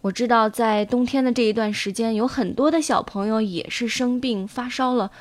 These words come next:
很难受，是吗？或许此刻在收听故事的你就正好生病了呢，希望你们赶紧好起来吧。今天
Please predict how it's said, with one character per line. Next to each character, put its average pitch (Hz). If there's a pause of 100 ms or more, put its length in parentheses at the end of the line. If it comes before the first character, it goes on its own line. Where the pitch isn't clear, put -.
很 226
难 226
受， 339
是 302
吗？ 262 (680)
或 -
许 156 (320)
此 -
刻 220
在 214
收 247
听 277
故 269
事 226
的 190
你 185 (160)
就 277
正 285
好 247
生 240
病 226
了 190
呢， 175 (260)
希 -
望 226
你 180
们 180 (460)
赶 247
紧 226
好 208
起 233
来 156
吧。 180 (1600)
今 339
天 330